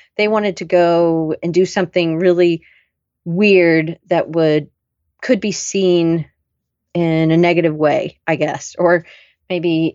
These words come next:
it's not, re-, that would be a great thing. I think usually, I can't really think of a great design one, um, example, but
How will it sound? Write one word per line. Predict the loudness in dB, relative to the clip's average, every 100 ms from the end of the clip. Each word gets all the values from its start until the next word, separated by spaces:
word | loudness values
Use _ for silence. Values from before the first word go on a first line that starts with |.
| -8
it's | -12 -12 _ -10
not, | -6 -6
re-, | -8 -4
that | 0
would | 0 0
be | -2
a |
great | 2 4 4 2
thing. | 0 0
I | -2
think | -4 -6 -4
usually, | -4 0 2
I | 0
can't | 0 -4 -2
really | -2
think | -2 -6
of | -4
a | -6 _
great | -2 -2 0
design | 0 2 0 0
one, | 0 0 -4 -12 -20 -18 -4
um, | 0 0 -2 -6
example, | -6 -4 -2 -2
but | 0 0